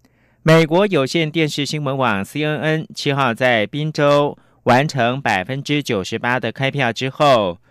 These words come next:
宣布拜登以三万四千四百一十四票零点五个百分点的差距获胜，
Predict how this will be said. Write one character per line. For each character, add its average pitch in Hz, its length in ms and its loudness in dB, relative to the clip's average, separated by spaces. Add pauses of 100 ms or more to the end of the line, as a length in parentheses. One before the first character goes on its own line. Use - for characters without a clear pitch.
(200)
宣 208 280 4
布 208 160 2
拜 156 240 2
登 151 400 0
以 104 240 -2
三 147 260 -2
万 147 220 0
四 143 200 -8
千 143 300 -4
四 - 200 -10
百 98 240 0
一 147 180 -4
十 127 180 -8
四 139 160 -8
票 117 480 0 (200)
零 147 260 2
点 156 220 0
五 110 180 -4
个 113 180 0
百 101 240 0
分 147 200 -6
点 104 200 -4
的 107 280 0
差 135 360 -2
距 127 280 -6
获 127 300 0
胜， 120 480 0